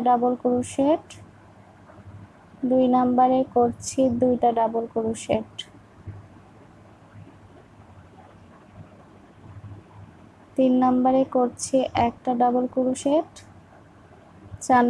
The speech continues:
নাম্বারে করছি একটা double ক্রোশেট। Total ছয়টা double ক্রোশেট আমার হয়ে গেল। তো এইটা ফাঁকা রাখবো, পাঁচ নাম্বারটা একটা chain। তো এইভাবে এই রাউন্ডটিও আমি complete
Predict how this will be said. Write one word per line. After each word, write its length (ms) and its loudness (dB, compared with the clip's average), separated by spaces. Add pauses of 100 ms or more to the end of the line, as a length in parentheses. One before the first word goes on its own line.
নাম্বারে 380 2 (120)
করছি 340 -2 (280)
একটা 220 -4
double 280 0 (100)
ক্রোশেট। 460 -4 (300)
Total 300 4 (100)
ছয়টা 320 2
double 340 2
ক্রোশেট 360 -2
আমার 220 0 (100)
হয়ে 220 0
গেল। 200 0 (1000)
তো 80 4 (540)
এইটা 240 2 (100)
ফাঁকা 300 2 (100)
রাখবো, 260 2 (140)
পাঁচ 240 0
নাম্বারটা 460 0 (120)
একটা 220 0 (160)
chain। 180 0 (640)
তো 60 2 (180)
এইভাবে 560 2 (640)
এই 160 6
রাউন্ডটিও 520 2
আমি 120 0 (100)
complete 380 -2